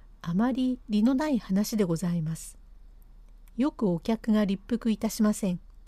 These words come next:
ただいまならば、すぐに警察署へ訴えになりまして、相当のご処置がつきます。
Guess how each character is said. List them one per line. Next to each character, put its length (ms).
た 120
だ 160
い 80
ま 120
な 120
ら 120
ば、 240
す 240
ぐ 120
に 140
警 260
察 260
署 200
へ 80
訴 460
え 40
に 100
な 120
り 100
ま 140
し 120
て、 240
相 320
当 260
の 180
ご 140
処 140
置 160
が 120
つ 160
き 120
ま 140
す。 260